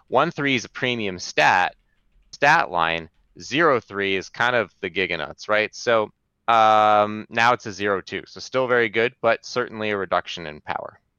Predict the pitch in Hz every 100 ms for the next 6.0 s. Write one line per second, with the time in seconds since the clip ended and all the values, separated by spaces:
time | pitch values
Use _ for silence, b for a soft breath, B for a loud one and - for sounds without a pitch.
0 | - 107 101 110 117 160 - - 123 110
1 | 95 92 92 90 - 95 92 107 104 90
2 | - 98 - - 104 95 95 98 - 95
3 | 92 85 - - 98 95 92 87 - 107
4 | 110 101 107 104 101 92 - 95 - -
5 | - - 101 87 - - 185 147 _ -